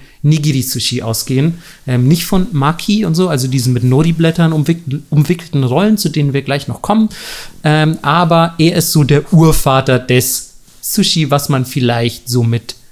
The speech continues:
Japan in Verbindung bringen würde. Und, ähm,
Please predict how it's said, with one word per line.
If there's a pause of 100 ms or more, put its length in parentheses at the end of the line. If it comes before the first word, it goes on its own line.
(160)
Japan
in
Verbindung
bringen
würde. (440)
Und,
ähm,